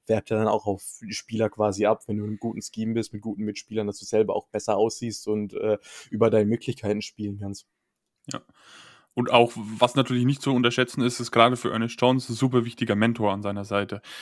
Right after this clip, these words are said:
Speaker 2: Ähm, Ernest Jones ist jetzt im zweiten Jahr bei den Rams. Er hat schon gezeigt, was für Fähigkeiten in ihm stecken. Nicht umsonst hat er dann in der, in seiner Rookie-Saison auch den, äh, den Green Dot, also den, ähm, den, der war Playcaller der Defense quasi,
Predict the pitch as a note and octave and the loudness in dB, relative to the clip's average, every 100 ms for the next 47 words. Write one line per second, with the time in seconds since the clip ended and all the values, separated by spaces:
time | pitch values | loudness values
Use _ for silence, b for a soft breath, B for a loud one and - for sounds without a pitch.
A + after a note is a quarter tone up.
0 | B B - A2 F#2 A2 - A2+ A#2+ A2+ | B B 0 0 2 0 2 2 2 2
1 | A#2 A2+ A#2 - A2 G#2+ G#2+ A2 B2+ A#2+ | 2 2 -2 4 4 6 4 4 4 2
2 | A#2+ A#2+ C#3 A#2 A2+ A#2+ A#2+ A2+ - G#2 | 2 2 0 -2 -2 0 0 0 4 4
3 | B2 B B B _ _ - - G#2+ A2 | 4 B B B _ _ -18 -14 -12 -10
4 | A#2+ A#2+ - C3 B2 B2 B2 C3+ C3 C3 | 0 2 2 -2 4 4 4 0 2 2
5 | C3+ - C3+ C3+ B2 A#2+ A2+ A#2 A#2 - | 0 0 0 2 2 2 0 0 0 0
6 | A#2 A2+ A2+ A2+ G#2+ G#2+ G#2+ G2+ A2+ A2 | 0 2 2 2 4 4 2 0 2 2
7 | A2 A#2 C3 A#2+ A2+ B2 A#2+ A2+ A2 G#2+ | 2 0 -4 -4 0 0 4 2 2 -2
8 | G#2 - G#2 G#2 A2 A2+ B2+ C#3 A2 G2+ | -2 -4 -2 0 2 4 4 2 0 0
9 | G2 G#2 G#2 B B B B - G#2+ G#2+ | -2 -4 -4 B B B B 0 0 2
10 | G#2 G#2 G#2 G#2 G2+ A2 A2 - A#2 A#2 | -2 -4 -6 -4 0 4 2 4 2 4
11 | B2+ A#2 A2 G#2 A#2 C#3 - C3+ C3+ D#3 | 4 4 2 -2 -4 -6 0 2 2 0